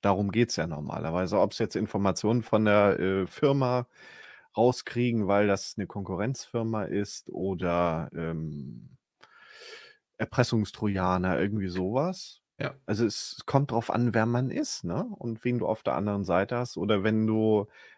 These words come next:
Speaker 1: eine Firma bist, die mit irgendwelchen staatlichen, äh, Sachen da hantiert, die also sehr interessant für andere Staaten sind,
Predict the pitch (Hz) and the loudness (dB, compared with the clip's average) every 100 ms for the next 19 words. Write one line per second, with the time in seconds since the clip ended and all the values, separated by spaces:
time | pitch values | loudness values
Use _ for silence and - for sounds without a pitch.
0 | _ 117 - 120 127 127 107 123 - - | _ -4 0 2 4 4 4 0 0 -4
1 | 113 113 110 - - 113 110 104 104 101 | 0 2 0 -2 0 0 2 2 2 -2
2 | - 95 - 107 - 107 101 69 98 95 | 2 2 2 -2 0 0 0 2 2 2
3 | 87 101 - 131 117 107 110 104 120 113 | 2 0 0 0 -2 -2 -4 -2 -2 0
4 | 95 92 95 92 107 92 101 - - 101 | 2 2 0 0 2 2 0 -6 -2 0
5 | 104 - 69 107 120 - 98 101 - 107 | 0 -4 -2 -2 -2 -2 -2 0 -4 -4
6 | 110 | -4